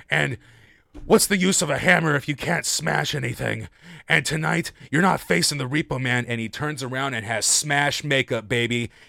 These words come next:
He's coming out there in full demolition getup, and it's gonna be Smash versus the Hammer at WrestleMania eight,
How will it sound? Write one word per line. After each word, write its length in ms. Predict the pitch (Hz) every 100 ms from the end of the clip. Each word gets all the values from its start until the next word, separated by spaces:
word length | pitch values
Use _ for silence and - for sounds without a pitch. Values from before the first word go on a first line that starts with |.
| -
He's 260 | 170 185
coming 280 | - 170 160
out 240 | 156 156
there 140 | 151 139
in 80 | 123
full 280 | - 160 156
demolition 640 | 147 151 147 151 - 127
getup, 380 | 120 143 147 143
and 160 | 135
it's 140 | 139 -
gonna 220 | 147 139
be 120 | 117
Smash 760 | 113 - 143 147 143 113 - - - -
versus 480 | 104 120 151 147 131
the 100 | 135
Hammer 560 | 123 143 143 143 - - - 151
at 140 | - 127
WrestleMania 800 | 151 151 160 143 139 139 135 127
eight, 360 | 143 139 120